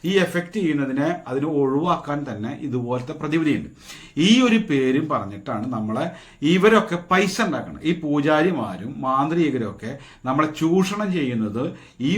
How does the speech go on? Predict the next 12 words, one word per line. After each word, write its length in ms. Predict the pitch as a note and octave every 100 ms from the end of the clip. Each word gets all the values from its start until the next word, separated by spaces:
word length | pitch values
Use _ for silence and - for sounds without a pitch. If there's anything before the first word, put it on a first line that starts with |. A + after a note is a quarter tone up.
| G#3
ഒരു 120 | G3 F#3
പേരിലാണ്. 460 | C3 B2 C3 G2 -
കാരണം 220 | C3 C#3+
എന്ന് 100 | D3+
വെച്ചാൽ 180 | C#3 C3+ D3+ C#3+
ബാധ 340 | B2+ C3 C#3+ E3 E3+
ഉണ്ട്, 200 | A2 A#2+ E3+ - - -
പ്രശ്നങ്ങളാണ്. 520 | A#2+ - C#3+ C#3+ C3+ G#3
ഈ 20 | G#3
പ്രശ്നം 400 | D#3+ D#3 - A#3 E3+
വരുന്നത് 440 | B2+ A2+ A2 B2+ G3+ - -
ഈ 20 | B2+